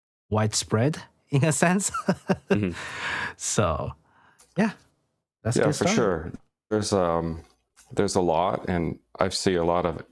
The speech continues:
Speaker 3: uh, increasing interest in the pen community in urushi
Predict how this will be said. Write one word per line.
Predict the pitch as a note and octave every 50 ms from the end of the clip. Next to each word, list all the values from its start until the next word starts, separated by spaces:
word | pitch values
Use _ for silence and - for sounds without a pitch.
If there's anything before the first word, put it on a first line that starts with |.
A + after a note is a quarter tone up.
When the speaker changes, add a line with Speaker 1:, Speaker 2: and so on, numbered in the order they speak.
| _
Speaker 3:
uh, | - - - -
increasing | - A2+ G#2+ - A#2+ G#2+ - G#2+ F#2+ F2 - -
interest | G2+ G2+ G2+ - - D#2 C#2+ - - - - -
in | - E2
the | D#2 D2+
pen | - - F2+ E2+ E2+ D2+
community | - - D#2 E2 F2 F2+ F2+ E2+ D2 D2 C#2+ - _ _ - - _ _ _ _ _ _ _ _ _ _ - -
in | F2 E2+
urushi | D#2+ E2+ F#2 F2+ - - D2 C#2 B1 -